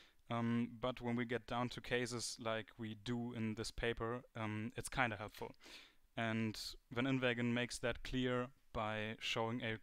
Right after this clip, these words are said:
kinda complicated example. Oh, well, it's not really that complicated, but the way he expresses this is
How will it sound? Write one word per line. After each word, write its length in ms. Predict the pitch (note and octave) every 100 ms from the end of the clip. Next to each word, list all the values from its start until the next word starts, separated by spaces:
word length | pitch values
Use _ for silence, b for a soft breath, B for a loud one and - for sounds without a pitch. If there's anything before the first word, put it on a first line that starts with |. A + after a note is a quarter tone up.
| -
kinda 200 | D3+ D3
complicated 680 | - C#3 C3 - C3 B2+ A#2+ - -
example. 540 | C3 A#2+ C3 C#3 D3 D#3 b b -
Oh, 80 | A2+
well, 180 | A2
it's 120 | G#2+ B2+
not 140 | B2 -
really 320 | A#2+ D#3 C#3
that 220 | A#2+ C3+
complicated, 560 | - A#2+ A#2 A#2+ A#2+ B2
but 240 | B2+ A2+ -
the 80 |
way 160 | A#2+ B2
he 80 | A#2+
expresses 480 | - - C3 A#2+ A#2
this 180 | A#2
is 240 | - A2+